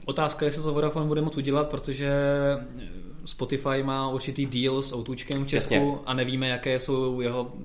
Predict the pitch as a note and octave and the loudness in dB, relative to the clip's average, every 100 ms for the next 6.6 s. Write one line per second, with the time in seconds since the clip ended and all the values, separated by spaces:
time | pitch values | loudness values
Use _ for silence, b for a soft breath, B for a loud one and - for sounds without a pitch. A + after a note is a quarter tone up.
0 | C#3+ - B2+ C3 B2 A#2+ A#2 B2+ A#2+ B2 | -8 -4 -2 0 0 0 0 0 0 0
1 | A#2+ B2 B2 B2 - B2+ - - C3 B2 | 0 0 0 -2 -6 -6 -6 -4 -4 -2
2 | B2 - B2 A#2 B2 A#2+ B2 A#2+ A#2+ C3 | -4 -2 -2 -2 -2 -2 -2 0 -2 0
3 | B2+ C3 C3+ D3+ - - - - - - | 0 2 2 2 0 -10 -14 -16 -14 -8
4 | A2 C#3+ G#3+ A3 F3 F3 A#2 G#2+ C3 D3 | 4 6 8 6 4 4 2 4 4 4
5 | D3+ C3+ B2 A#2+ C3+ B2+ A#2+ G2+ C3 C3 | 2 0 0 0 2 2 4 4 4 6
6 | B2 C3+ D3+ D3+ D3+ C#3+ | 6 6 4 0 0 0